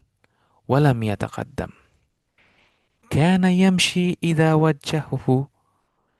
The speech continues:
إلى أي جهات، ولكن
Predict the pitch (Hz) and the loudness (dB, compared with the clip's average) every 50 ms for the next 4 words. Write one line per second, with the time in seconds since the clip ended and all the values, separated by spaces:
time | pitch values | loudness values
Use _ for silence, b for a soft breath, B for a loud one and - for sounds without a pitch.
0 | _ _ _ _ 131 127 120 117 117 123 - _ 156 160 143 127 120 113 - 113 | _ _ _ _ -8 -4 -4 -4 -4 -4 -6 _ -10 -10 -8 -10 -12 -10 -8 -10
1 | 113 - - - - - - - _ _ _ _ _ _ _ _ _ _ _ _ | -10 -8 -10 -10 -10 -12 -14 -16 _ _ _ _ _ _ _ _ _ _ _ _
2 | _ _ _ _ _ _ _ _ _ _ _ _ - b b b b b b b | _ _ _ _ _ _ _ _ _ _ _ _ -20 b b b b b b b
3 | b - 127 120 120 117 - - - 113 110 110 | b -2 0 0 0 0 -2 -4 -6 -6 -6 -6